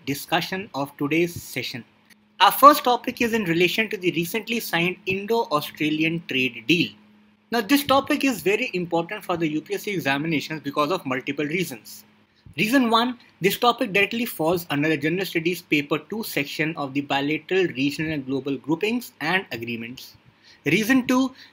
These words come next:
this is one of the very first agreements signed by India with some developed country. Reason three, India and Australian relations are very important from the economic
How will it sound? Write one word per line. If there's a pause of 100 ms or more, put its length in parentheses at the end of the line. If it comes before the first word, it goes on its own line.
this
is
one
of
the
very
first (100)
agreements
signed
by
India
with
some (220)
developed
country. (600)
Reason
three, (320)
India
and
Australian
relations
are
very (160)
important (280)
from
the
economic